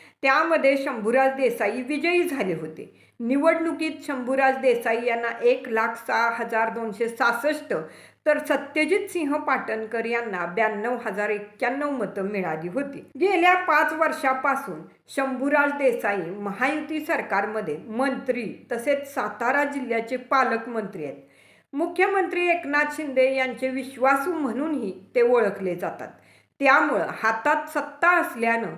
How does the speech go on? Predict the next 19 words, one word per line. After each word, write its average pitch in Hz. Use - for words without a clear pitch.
विकास 339
कामं 214
आणि 269
जनसंपर्काच्या 302
माध्यमातून 254
त्यांनी 226
मतदारसंघावर 220
वचक 240
निर्माण 208
केलाय. 160
या 233
शंभूराजांच्या 247
जमेच्या 330
बाजू 262
आहेत. 151
दुसरीकडं 311
त्यांचे 269
विरोधक 277
असलेल्या 233